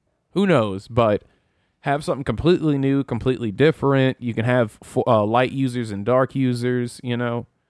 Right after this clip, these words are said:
Um, I always thought that what would be cool is you have light users and you have dark users, and then you have, like, a white, like,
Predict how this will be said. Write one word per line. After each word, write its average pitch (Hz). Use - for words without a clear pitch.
Um, 110
I 113
always 143
thought 110
that -
what 110
would 107
be 107
cool 127
is 110
you 113
have 120
light 110
users 143
and 123
you 123
have 104
dark 113
users, 147
and 120
then 123
you 123
have, 131
like, 101
a 107
white, 107
like, 107